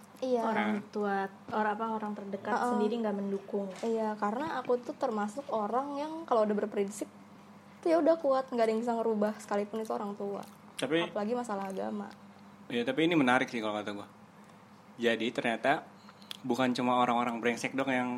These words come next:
Speaker 2: Hmm.
Speaker 3: bertentangan sama keluarganya.
Speaker 1: Iya,
Speaker 3: Orang-orang
Speaker 1: benar.
Speaker 3: yang bukan brengsek sih. Jangan, jangan, jangan brengsek.
Speaker 2: Orang-orang yang
Speaker 3: Orang-orang
Speaker 1: Kenapa
Speaker 3: yang
Speaker 1: dong?
Speaker 2: kurang ini.
Speaker 3: Enggak, enggak ada kurang ya, maksud gue gini.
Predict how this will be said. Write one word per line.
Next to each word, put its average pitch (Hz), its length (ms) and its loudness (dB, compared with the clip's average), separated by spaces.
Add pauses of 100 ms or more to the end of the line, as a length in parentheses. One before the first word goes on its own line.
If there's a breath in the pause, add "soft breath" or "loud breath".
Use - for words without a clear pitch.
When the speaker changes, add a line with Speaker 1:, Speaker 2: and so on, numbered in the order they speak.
(180)
Speaker 2:
Hmm. 214 360 0
Speaker 3:
bertentangan 139 460 6
sama 131 160 4
keluarganya. 117 440 4
Speaker 1:
Iya, - 500 -12
Speaker 3:
Orang-orang 127 480 6
Speaker 1:
benar. 139 120 2
Speaker 3:
yang 127 120 0 (220)
bukan 113 260 -4
brengsek 113 400 -2
sih. 123 120 -8 (340)
Jangan, 113 240 -4
jangan, 104 260 -2
jangan 104 220 -2
brengsek. 107 260 -4
Speaker 2:
Orang-orang 214 540 10
yang 226 200 8
Speaker 3:
Orang-orang 226 300 4
Speaker 1:
Kenapa - 160 8
Speaker 3:
yang 220 60 6 (100)
Speaker 1:
dong? 196 220 2
Speaker 2:
kurang 226 440 6 (920)
ini. 208 220 2
Speaker 3:
Enggak, - 180 4
enggak 131 200 6
ada 147 120 8
kurang 170 180 8
ya, 175 100 10
maksud 156 200 8
gue 170 140 8
gini. 160 180 8